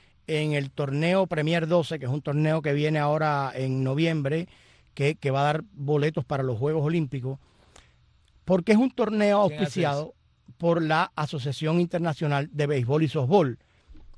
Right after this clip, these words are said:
Speaker 1: En, en ese caso, ahí no podría ir un equipo de esta supuesta, eh, Asociación
Speaker 2: Asociación
Speaker 1: Cubana de
Speaker 2: Cubana.
Speaker 1: Peloteros Profesionales. Esto sí es una cuestión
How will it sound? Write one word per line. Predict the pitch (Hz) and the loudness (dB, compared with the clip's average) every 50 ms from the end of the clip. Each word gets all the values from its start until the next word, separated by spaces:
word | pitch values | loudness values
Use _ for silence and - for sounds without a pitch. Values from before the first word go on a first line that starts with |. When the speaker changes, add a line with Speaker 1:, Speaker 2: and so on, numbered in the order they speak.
| - - - _ - - | -20 -20 -20 _ -14 -8
Speaker 1:
En, | - 165 165 - - _ - | -6 -6 -6 -6 -8 _ -4
en | 147 151 151 180 | -2 0 2 2
ese | 196 - 226 196 | 0 0 -2 -2
caso, | - 233 208 - - 147 147 190 - _ _ _ _ _ _ | 0 -2 -2 -2 -4 -6 -10 -10 -10 _ _ _ _ _ _
ahí | - 139 143 160 185 - _ _ - - _ - | -4 -2 0 -2 -2 -4 _ _ -20 -18 _ -2
no | 151 156 160 | 0 0 0
podría | 156 143 143 147 156 151 123 117 - _ _ _ _ _ | 0 -2 -2 0 0 -2 -2 -4 -8 _ _ _ _ _
ir | - 175 151 147 147 - - | -4 -4 -4 -4 -4 -6 -6
un | 160 151 156 | -4 -2 -2
equipo | 143 123 156 151 131 - 143 143 - - _ _ _ _ _ _ | -2 -2 -4 -6 -4 -4 -6 -6 -6 -8 _ _ _ _ _ _
de | - 123 135 | -8 -6 -6
esta | 139 - - 123 | -6 -4 -6 -6
supuesta, | - 139 120 - 147 135 127 - - 135 123 - - _ _ _ _ _ _ _ - | -6 -6 -6 -4 -4 -4 -4 -4 -8 -8 -8 -8 -14 _ _ _ _ _ _ _ -10
eh, | - 131 127 127 123 123 120 120 120 120 113 113 - _ _ _ _ - | -6 -4 -4 -2 -2 -4 -4 -4 -4 -4 -6 -8 -10 _ _ _ _ -6
Asociación | - 117 - 151 127 - 127 - - 156 | -4 -4 -4 -4 -4 -6 -4 -2 0 0
Speaker 2:
Asociación | 156 147 117 | 0 2 2
Speaker 1:
Cubana | 156 143 147 147 156 165 175 175 | 2 4 4 4 4 4 2 2
de | 170 | 0
Speaker 2:
Cubana. | |
Speaker 1:
Peloteros | - 151 135 120 123 151 139 127 | -2 -4 -6 -4 -4 -4 -4 -4
Profesionales. | - 135 120 113 123 101 123 131 156 175 147 120 107 - _ _ _ _ _ _ | -6 -6 -8 -6 -6 -6 -4 -2 0 0 0 -2 -4 -10 _ _ _ _ _ _
Esto | - 165 156 - - - | -4 -2 -2 -2 -4 -8
sí | 135 - 170 | -6 -4 -2
es | 151 | -2
una | 143 160 160 151 | 0 0 -2 -2
cuestión | - 135 120 - - 147 156 196 | -4 -6 -8 -4 -4 -4 -4 -4